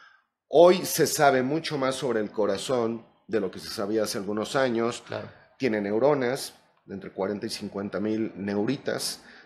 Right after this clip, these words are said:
Speaker 1: tiene memoria individual, tiene, o sea, tiene muchas capacidades que no se conocían.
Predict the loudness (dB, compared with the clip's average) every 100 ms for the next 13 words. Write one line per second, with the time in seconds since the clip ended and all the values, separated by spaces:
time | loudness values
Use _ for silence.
0 | _ _ -4 0 4 4 4 2 4 4
1 | 4 2 0 -4 -2 4 6 6 4 -6
2 | -4 -2 0 0 -2 -2 -4 -10 -20 _
3 | _ -16 0 0 0 -2 -2 0 2 0
4 | 2 0 0 -2 0 -4 0 2 2 2
5 | 0 -6 -12 -20 -20 _ -4 -2 0 0
6 | 0 0 0 0 -2 -4 -2 -4 -2 -2
7 | -4